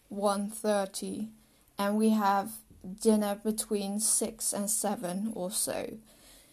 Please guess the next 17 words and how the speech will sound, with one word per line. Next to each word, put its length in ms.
That's 580
just 560
make 640
those 400
ratios 840
and 220
make 260
them, 420
um, 480
good 340
for 440
yourself. 920
If 240
you 100
don't, 320
if 240
you 120